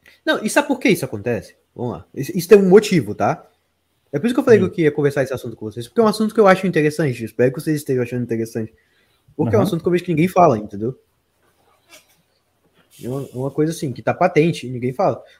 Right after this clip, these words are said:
Speaker 1: Porque os, eles começam fazendo o quê? Eles quebram a base de uma cosmovisão tradicional. Se você chega e fala que Paulo não é um apóstolo válido, cara, o que que você faz com o cristianismo depois disso aí?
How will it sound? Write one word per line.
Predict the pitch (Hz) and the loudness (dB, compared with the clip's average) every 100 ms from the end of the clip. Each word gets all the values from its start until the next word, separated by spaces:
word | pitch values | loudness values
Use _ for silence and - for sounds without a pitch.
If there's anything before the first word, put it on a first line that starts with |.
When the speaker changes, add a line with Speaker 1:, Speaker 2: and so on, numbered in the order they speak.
| - | -2
Speaker 1:
Porque | 226 240 | 2 4
os, | 190 190 165 | 4 2 -2
eles | - 196 | -4 -4
começam | - 160 165 160 113 | 0 2 2 0 -8
fazendo | 127 135 143 | -6 -4 -6
o | |
quê? | - - _ _ | -8 -18 _ _
Eles | 135 160 | -2 -2
quebram | - 175 160 123 | 2 2 4 0
a | 127 | 0
base | 143 113 110 139 147 185 120 107 85 - _ _ | 0 -2 0 6 6 6 2 -6 -10 -14 _ _
de | 135 | -4
uma | 147 | -2
cosmovisão | 156 151 147 131 139 | 0 0 0 -2 -2
tradicional. | 131 123 117 110 95 - _ - | -2 -2 -2 -6 -8 -10 _ -8
Se | |
você | 226 320 | 0 0
chega | 311 254 226 | 4 4 4
e | |
fala | - 180 151 | 2 4 4
que | - 165 147 139 123 113 - _ _ _ _ _ _ | 0 -2 -2 -2 -2 -4 -8 _ _ _ _ _ _
Paulo | 170 190 156 120 107 _ _ _ _ _ _ _ _ _ _ _ | 8 10 8 4 -6 _ _ _ _ _ _ _ _ _ _ _
não | 143 185 | 0 4
é | |
um | 208 | 6
apóstolo | 147 156 143 135 117 | 6 4 2 -2 -4
válido, | 113 139 123 101 101 _ _ _ _ _ _ _ _ _ | 0 2 0 -6 -16 _ _ _ _ _ _ _ _ _
cara, | 156 | -4
o | - | -2
que | 190 | -2
que | |
você | 262 277 | -4 -4
faz | 277 202 190 | -2 -2 -2
com | 175 | -4
o | |
cristianismo | 165 147 147 131 120 | -4 -2 -2 -4 -6
depois | 120 123 | -6 -6
disso | 117 120 | -6 -8
aí? | 104 | -8